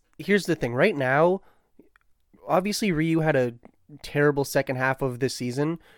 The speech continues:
but realistically, you have three guys that, that could be your opening day starter as of right now without any other signings, which is Berrios, Ryu, or Manoah.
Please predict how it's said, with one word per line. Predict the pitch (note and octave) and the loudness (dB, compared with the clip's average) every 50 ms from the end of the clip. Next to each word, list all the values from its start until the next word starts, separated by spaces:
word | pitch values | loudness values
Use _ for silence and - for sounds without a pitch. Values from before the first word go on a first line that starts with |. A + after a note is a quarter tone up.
| _ _ _ - - | _ _ _ -20 -20
but | C3+ A#2+ C#3+ C#3 C3+ C3 B2 - - _ _ _ _ | 2 4 6 6 6 4 2 0 -4 _ _ _ _
realistically, | F3 D3+ D3 G3+ A3 F#3+ D#3+ D#3+ - - D#3 - F3+ | -6 -2 2 4 6 6 6 4 0 -4 -2 -2 -2
you | E3+ D#3+ D3+ | -2 -2 -4
have | - C3 C#3+ C3+ - | -2 -2 -2 -2 -2
three | - C3 C3+ D3 | -4 -4 -4 -2
guys | C3 C3+ B2 B2 B2 A#2 | 0 0 0 0 0 0
that, | B2+ B2 G#2+ - _ _ _ _ _ _ - - | -2 -2 -2 -4 _ _ _ _ _ _ -14 -12
that | C#3 C3 A#2+ C#3 B2+ - - | -12 -4 -2 -2 -2 -2 -4
could | - - D3 C3 B2+ | -4 -4 -4 -4 -4
be | B2 B2+ | -4 -4
your | A#2+ A#2+ | -2 0
opening | A#2 A#2 - A#2+ A2+ A2+ | 0 -2 -2 -4 -8 -6
day | A2+ A#2 A2 | -6 -6 -6
starter | - - A#2+ A2+ A2 A2+ A2+ G#2+ - | -6 -6 -6 -4 -4 -4 -6 -6 -6
as | - B2 C3 B2 | -4 -4 -4 -4
of | C3 B2+ A2 | -4 -6 -4
right | C3 C3 B2+ B2+ | -4 -4 -4 -4
now | B2+ B2+ B2 | -6 -8 -8
without | B2 B2+ B2+ - C3 A#2+ - - | -8 -8 -4 -4 -4 -4 -4 -6
any | C3 B2 A#2+ A#2+ | -6 -4 -4 -4
other | A#2 A#2 A2+ | -4 -4 -6
signings, | - - A#2+ A2+ A2+ A2 A2 G#2+ - | -6 -4 -6 -4 -6 -8 -10 -12 -10
which | - A#2+ - - | -10 -10 -8 -8
is | A#2+ A2+ | -10 -8
Berrios, | G#2+ B2 B2+ C3 C#3 C#3 C#3 C3 B2 - - - - - - _ _ _ _ _ | -6 -4 -2 0 2 2 2 0 -2 -6 -12 -18 -20 -20 -20 _ _ _ _ _
Ryu, | - B2 B2+ C3 C3 C3 B2+ B2+ B2 B2 - - _ _ _ | -4 -2 0 2 2 2 2 2 0 -2 -4 -8 _ _ _
or | - B2+ A#2+ | 0 0 2
Manoah. | A#2 A#2 A#2 A2+ A2 A2 A2 A2 A2 | 2 0 0 0 0 0 0 -2 -6